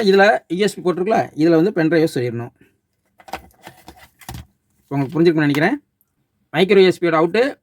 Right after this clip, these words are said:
இந்த Fire Stick-ல சொருகணும். மைக்ரோ யூ எஸ் பி யோட இன் வந்து இந்த அடாப்டர்ல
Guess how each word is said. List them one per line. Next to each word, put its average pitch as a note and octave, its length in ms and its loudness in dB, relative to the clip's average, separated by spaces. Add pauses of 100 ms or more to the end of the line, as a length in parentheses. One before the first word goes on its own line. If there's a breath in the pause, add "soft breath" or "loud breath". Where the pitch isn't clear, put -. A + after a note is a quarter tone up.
இந்த D#3 120 -4 (160)
Fire E3 160 -2
Stick-ல D#3 260 -2
சொருகணும். F3 300 -2 (640)
மைக்ரோ G3+ 340 2
யூ F#3 80 6
எஸ் F3 120 -6
பி F3 80 -4
யோட F3 100 0 (140)
இன் G3+ 120 0 (100)
வந்து F3+ 220 0
இந்த E3 120 0 (640)
அடாப்டர்ல E3 380 0